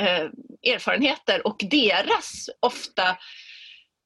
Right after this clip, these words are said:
eh, lite i-, alltså frustrationer och ilska som de ibland också hade.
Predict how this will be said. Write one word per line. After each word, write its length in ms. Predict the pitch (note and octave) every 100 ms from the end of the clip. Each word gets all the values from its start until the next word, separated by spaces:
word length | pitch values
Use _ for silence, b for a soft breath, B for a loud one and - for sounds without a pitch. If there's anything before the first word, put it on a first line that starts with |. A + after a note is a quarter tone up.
| _ A#3
eh, 160 | F#3+
lite 340 | C4 C#4 D4+ E4
i-, 200 | - -
alltså 180 | D#4 C#4
frustrationer 920 | - D#4+ - D4 - E4+ D#4 D4 C4+
och 80 | B3
ilska 580 | D4 C4 A3 - D#4+ B3+
som 180 | D4 C4
de 140 | B3+
ibland 520 | - A3+ D4+ F4+ D4+ A#3
också 220 | A3+ C4
hade. 400 | B3+ A3 A#3